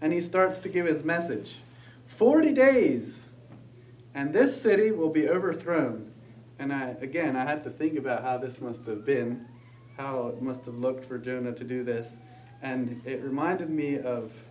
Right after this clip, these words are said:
um, preachers that you often see in El Salvador.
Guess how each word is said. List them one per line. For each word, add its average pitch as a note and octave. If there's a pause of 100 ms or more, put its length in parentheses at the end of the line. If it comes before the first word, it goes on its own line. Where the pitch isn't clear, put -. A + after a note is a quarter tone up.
(720)
um, A2 (440)
preachers G3
that C3 (160)
you C#3
often D3+
see C3
in A2 (100)
El A#2+
Salvador. A#2+